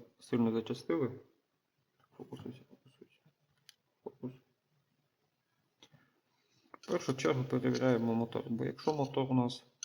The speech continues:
мертвий, навіть немає сенсу його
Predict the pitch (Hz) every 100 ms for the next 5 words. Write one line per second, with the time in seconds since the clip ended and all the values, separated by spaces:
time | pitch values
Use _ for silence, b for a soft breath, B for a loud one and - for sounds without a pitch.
0 | - - - - 127 - 131 151 143 131
1 | 120 123 123 117 - 120 - 113 120 117
2 | 127